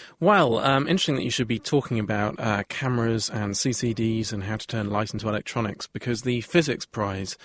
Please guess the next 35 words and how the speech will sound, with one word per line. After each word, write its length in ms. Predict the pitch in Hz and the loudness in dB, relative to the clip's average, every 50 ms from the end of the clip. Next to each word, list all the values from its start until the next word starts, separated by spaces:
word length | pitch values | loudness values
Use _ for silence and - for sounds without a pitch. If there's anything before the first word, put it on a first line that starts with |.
| - - - - - _ _ | -20 -20 -20 -20 -20 _ _
uh, 240 | - 107 101 98 98 | -2 0 0 0 0
this 200 | 98 110 - - | -2 -2 -2 -2
week 260 | 110 107 107 - - | -2 -2 -2 -4 -4
went 220 | 110 110 110 - - | -4 -4 -4 -4 -6
to, 420 | - - 113 107 104 104 107 - | -4 -2 -2 0 0 0 -2 -2
uh, 240 | - 104 104 104 101 101 | -2 -2 0 0 0 0
Willard 340 | 107 135 135 123 117 101 110 | 2 2 4 2 2 2 0
Boyle 320 | 113 110 107 101 101 107 107 | 0 2 2 2 0 -2 -4
and 260 | 107 104 101 101 101 - | -4 -4 -2 -4 -4 -2
George 240 | - 117 107 - | -2 -2 -2 -2
Smith 260 | - - 127 113 98 - | -2 -2 -2 -2 -4 -6
for 380 | - - - - 151 170 180 | -10 -8 -2 0 0 2 2
their 220 | 143 127 117 110 107 | 2 2 2 2 2
work 460 | 113 135 131 107 101 - - - - - - _ | 2 2 2 2 0 -2 -8 -14 -20 -20 -18 _
on 120 | - 113 113 | -4 -2 -2
inventing 580 | 110 110 104 117 120 117 - - 107 101 98 | -2 0 0 -2 -2 -2 -2 -2 -2 -4 -2
the 200 | 95 110 104 98 | -2 -4 -4 -4
C 220 | 98 - - 113 101 | -4 -4 -4 -4 -4
C 200 | - - 110 104 | -2 -4 -4 -2
D, 300 | 95 107 107 113 127 - - - - - _ | -2 -2 -2 -2 -2 -6 -8 -16 -20 -16 _
the 80 | - 98 | -12 -10
thing 300 | - - 117 113 117 117 | -6 -2 0 0 0 0
in 100 | 107 107 | 0 -2
your 120 | 104 101 | -2 -4
digital 320 | 98 113 104 - - 110 | -6 -6 -6 -6 -6 -6
camera 360 | 101 - - 104 101 104 107 104 | -6 -6 -6 -4 -4 -4 -4 -6
that, 220 | 104 - - 233 | -6 -8 -10 -10
that 140 | - - - | -12 -14 -10
turns 360 | - - 117 110 107 104 - - | -8 -6 -4 -4 -4 -4 -6 -6
optical 320 | 117 - - - - 110 104 | -8 -8 -8 -10 -8 -6 -6
light 320 | 95 98 101 107 110 - | -4 -4 -4 -6 -6 -8
into 300 | 117 110 101 - 107 98 | -8 -10 -8 -8 -8 -8
a 120 | 98 95 - - - - - _ _ _ | -8 -8 -10 -14 -20 -20 -20 _ _ _
digital 440 | - 117 110 - 117 - - 110 98 | -4 -2 -2 -2 -4 -6 -4 -6 -6
picture, 460 | - - 120 110 - - 107 107 127 | -6 -8 -8 -8 -6 -4 -4 -4 -4